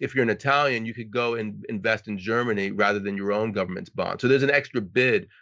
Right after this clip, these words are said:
that's going to the likes of Germany and the Netherlands. That gets unwound in times like this, and there's a convergence that's there. The question is, is once this, uh, episode is over,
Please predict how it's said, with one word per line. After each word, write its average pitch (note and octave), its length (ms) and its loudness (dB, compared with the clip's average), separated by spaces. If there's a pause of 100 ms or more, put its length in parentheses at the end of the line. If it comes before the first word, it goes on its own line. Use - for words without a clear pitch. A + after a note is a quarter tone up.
that's A2+ 160 -2
going A#2 300 2
to A#2 80 -10
the G#2+ 80 2
likes G#2 240 0
of G2 100 -8
Germany G2+ 480 0
and F#2+ 100 -2
the F#2+ 60 -2
Netherlands. G2 540 0 (220)
That C3+ 180 4
gets C#3+ 180 4
unwound A2+ 760 2
in G#2 160 -6
times G2+ 320 -2
like F#2 160 -2
this, G#2+ 180 -2
and G#2 80 0
there's G2 100 2
a G2 60 -4
convergence G#2 680 2
that's - 280 -6
there. G2 460 2 (400)
The B2 100 6
question D3 560 2
is, A#2 300 4
is G2 100 -2
once B2 320 0
this, B2+ 380 -6
uh, G#2+ 260 4
episode B2 440 0
is G2 120 -4
over, A#2 480 0